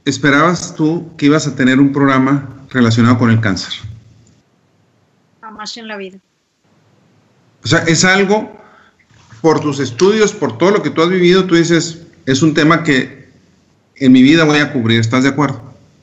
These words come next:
Speaker 1: Sin embargo, sí, la vida te enfrenta a una situación donde te hace, dices, busca soluciones, reestructuras lo que tú tienes, el conocimiento, y ese conocimiento que tú tienes,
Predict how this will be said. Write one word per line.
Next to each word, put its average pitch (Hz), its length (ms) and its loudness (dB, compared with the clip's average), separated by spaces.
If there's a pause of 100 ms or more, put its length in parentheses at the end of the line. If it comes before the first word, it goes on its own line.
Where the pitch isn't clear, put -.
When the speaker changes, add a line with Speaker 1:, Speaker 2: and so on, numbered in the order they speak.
(540)
Speaker 1:
Sin 147 240 2
embargo, 151 560 0 (880)
sí, 151 360 -6
la 131 160 -2
vida 143 680 -2 (220)
te 127 80 -4
enfrenta 135 460 0
a 127 40 0
una 135 160 0
situación 139 720 -4 (920)
donde 123 1080 0 (800)
te 139 180 -2
hace, 185 360 0
dices, 156 500 -4 (260)
busca 156 380 0
soluciones, 151 840 -4 (380)
reestructuras 160 920 -2
lo 151 160 -2
que 123 80 -6
tú 170 180 -6
tienes, 160 320 -2
el 139 140 -2
conocimiento, 131 840 0 (340)
y 131 60 0
ese 220 180 2
conocimiento 175 540 0
que 175 80 2
tú 175 180 -4
tienes, 151 640 0